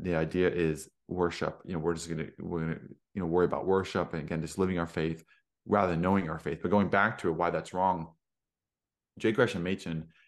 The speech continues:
wrote a book called Christianity and Liberalism, and I recommend, uh, people reading that. It was about a hundred years ago. And in that book, you know, he made a great, great point. And he says Christianity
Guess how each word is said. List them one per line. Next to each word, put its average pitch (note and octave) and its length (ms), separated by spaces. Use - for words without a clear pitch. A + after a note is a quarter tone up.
wrote G2 160
a F2 60
book G2+ 460
called - 180
Christianity F2 500
and D#2+ 160
Liberalism, E2+ 720
and E2+ 80
I E2+ 40
recommend, E2+ 500
uh, E2 80
people D#2+ 260
reading E2+ 220
that. C#2+ 140
It D2 40
was F2 120
about E2+ 160
a D#2+ 40
hundred E2 280
years D#2 180
ago. D#2+ 360
And G2 100
in F#2+ 60
that E2+ 140
book, F#2 180
you E2+ 80
know, E2 60
he F#2 100
made F2+ 160
a - 180
great, F2 380
great G2+ 400
point. F2+ 280
And F2+ 80
he F2+ 60
says E2 180
Christianity F2+ 880